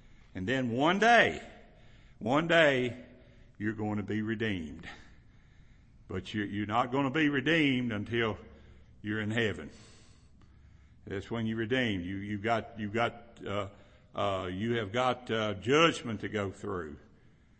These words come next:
And then you're, you're totally and completely redeemed. You're redeemed by the blood of Jesus. That's guaranteed.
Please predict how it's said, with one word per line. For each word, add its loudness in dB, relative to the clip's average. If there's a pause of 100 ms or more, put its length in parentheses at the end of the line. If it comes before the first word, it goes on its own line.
(220)
And -8
then -2
you're, 0
you're -6
totally 4
and -2
completely 0
redeemed. 0 (480)
You're -4
redeemed 0
by 0
the -4
blood 2
of 0
Jesus. -2 (380)
That's -4
guaranteed. 2